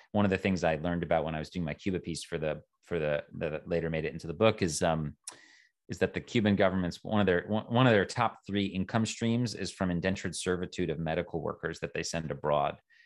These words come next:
and as, like, basically medical slaves. It's insane. Um, so this, this, this, this government is so cruel and unusual. And, um, what's interesting is that they, they ended up having to bring in the internet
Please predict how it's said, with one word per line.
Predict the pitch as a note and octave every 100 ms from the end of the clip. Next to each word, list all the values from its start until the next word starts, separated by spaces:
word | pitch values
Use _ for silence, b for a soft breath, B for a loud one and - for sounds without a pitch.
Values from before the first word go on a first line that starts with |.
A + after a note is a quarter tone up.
| b -
and | E2+
as, | - E2+ E2+
like, | D#2
basically | E2+ - D#2+
medical | D#2 D#2+ D2+
slaves. | - E2+ D2+ - -
It's | - -
insane. | E2+ - D#2 - - _ b b b
Um, | G2 F2 D2 - b b
so | - A#2+ G#2 F#2+ A#2
this, | A#2 G2+ -
this, | A#2+ B2 - -
this, | A2 A2 -
this | B2+ -
government | C#3 A#2 G2+ F#2
is | -
so | A2+ G#2
cruel | - G2 E2+ D#2 D2+ F#2+
and | F2
unusual. | E2+ D#2+ D#2 D2+ C#2+ - F#2+
And, | F2 D#2+ D2 F2
um, | D#2 D2 C#2 - _ _ _ _ _ _ -
what's | G3 - - -
interesting | A#2 B2 - G#2+ F#2
is | D#2
that | F2 D#2+ - _ b b _ -
they, | C3+ D3 -
they | B2
ended | D3 C#3+
up | A#2+
having | B2 A2
to | F2+
bring | A2 G#2
in | F#2
the |
internet | F2 G2 F2 D2+